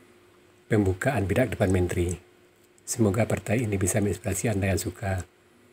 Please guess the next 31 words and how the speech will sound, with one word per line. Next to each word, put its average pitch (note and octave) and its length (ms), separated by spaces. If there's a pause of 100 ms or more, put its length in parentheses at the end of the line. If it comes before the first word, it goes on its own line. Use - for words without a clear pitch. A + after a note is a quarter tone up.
(440)
pembukaan G2 560
ini. E2+ 240 (1040)
Sekarang A#2 640
kita A2 320
masuk G#2 480
sesi G2 240
puzzle. F2+ 480 (800)
Tema A2 240
puzzle A2 320
kita - 240
kali A2+ 320
ini A2+ 160
blokade A2 720
atau A2+ 320
menghalangi G2 560
jalan. F#2 320 (880)
Silakan C3 640
Anda A2 80
cari A#2 240
langkah G#2+ 240
terbaik G#2 480
putih A2+ 320
di G2+ 160
sini G2+ 240
dan G#2+ 160
berikan G2+ 480
jawaban G#2+ 400
Anda G2 160
di F#2+ 160
kolom F#2+ 320
komentar. F#2 640